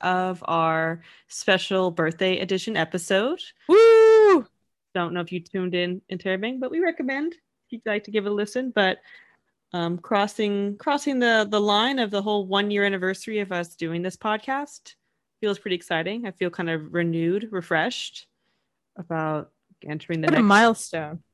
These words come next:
Speaker 1: Mm-hmm, mm-hmm. Entering the second year now. And, um, yes, I'm
Speaker 2: The
Speaker 1: excited for this
Speaker 2: sophomore year.
Speaker 1: episode. Yeah, I'm excited for this year. I just, yeah, exactly like your sophomore year in school. I just feel like I have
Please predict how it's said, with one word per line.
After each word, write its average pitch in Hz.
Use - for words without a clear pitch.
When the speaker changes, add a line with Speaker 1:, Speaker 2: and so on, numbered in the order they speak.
Speaker 1:
Mm-hmm, 247
mm-hmm. 240
Entering 214
the 196
second 196
year 185
now. 175
And, 175
um, 175
yes, 254
I'm -
Speaker 2:
The 262
Speaker 1:
excited 254
for 247
this 175
Speaker 2:
sophomore 170
year. 165
Speaker 1:
episode. 160
Yeah, 233
I'm 208
excited 233
for 214
this 185
year. 165
I 165
just, 175
yeah, 220
exactly 202
like 180
your 180
sophomore 185
year 180
in 170
school. 185
I 151
just -
feel 170
like 165
I 160
have 160